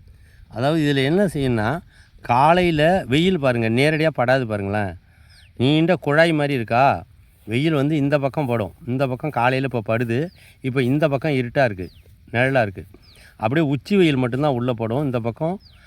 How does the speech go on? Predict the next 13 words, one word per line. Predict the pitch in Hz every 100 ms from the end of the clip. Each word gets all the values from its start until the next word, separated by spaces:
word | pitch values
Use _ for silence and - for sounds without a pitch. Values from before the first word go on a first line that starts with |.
| - -
அடுத்து | 123 143 120
மாலையில | 117 151 170 151
இந்த | 135
பக்கம் | 120 113 143
படும்போது | 120 113 143
இந்த | 123 117
பக்கம் | 113 127 110
வந்துரும். | 101 92 - - - - -
தரைக்கு | 117 135 -
மேல | 135 120 147 170 139
இது | 127 180 147 -
செஞ்சு | - 135 135
வச்சுக்குது. | 120 104 120 113